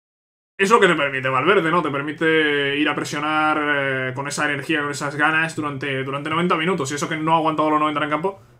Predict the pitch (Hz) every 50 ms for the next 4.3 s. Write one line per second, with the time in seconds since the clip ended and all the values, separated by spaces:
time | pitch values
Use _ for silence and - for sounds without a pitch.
0 | _ _ _ _ _ _ _ _ - 151 135 143 143 143 147 139 143 156 147 143
1 | 131 127 123 127 175 151 120 117 120 117 117 117 120 120 113 - 120 113 110 110
2 | 120 - - - _ _ _ _ _ _ _ - 135 - - - - - - -
3 | - 240 240 - - - 160 156 156 165 156 147 165 143 131 131 135 127 131 135
4 | 170 147 - - -